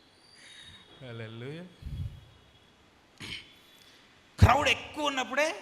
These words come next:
వాక్యం మంచిది. క్రౌడ్ తక్కువ ఉంది అనుకో, లైట్ లైట్, పై పైన వాక్యం చెప్పేసి వెళ్ళిపోతారు.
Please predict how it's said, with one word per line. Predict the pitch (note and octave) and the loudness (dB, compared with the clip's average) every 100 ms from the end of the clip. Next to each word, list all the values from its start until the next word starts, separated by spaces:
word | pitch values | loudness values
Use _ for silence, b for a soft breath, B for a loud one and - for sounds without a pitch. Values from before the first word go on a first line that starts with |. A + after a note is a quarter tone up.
| - - - - - - _ | -14 -20 -20 -20 -20 -20 _
వాక్యం | C3 B2+ E3 | -10 -10 -10
మంచిది. | C#3+ A#2+ A#2 - B B | -12 -14 -16 -20 B B
క్రౌడ్ | D#3+ F#3+ G3 | -4 -4 -4
తక్కువ | F3 F#3+ | -8 -10
ఉంది | F#3+ | -10
అనుకో, | D3 D#3+ G3+ B B - | -10 -10 -14 B B -6
లైట్ | G#3 G3+ | -4 -2
లైట్, | D3 G#2 - | -4 -6 -8
పై | G3 | -6
పైన | G#3 G#3+ G#3+ | -4 -4 -2
వాక్యం | G3+ F#3+ G3+ G3+ | 0 0 -2 -8
చెప్పేసి | F#3 G3 A3+ | -6 -6 -4
వెళ్ళిపోతారు. | G3 D#3+ D3 A2 | -4 -6 -10 -14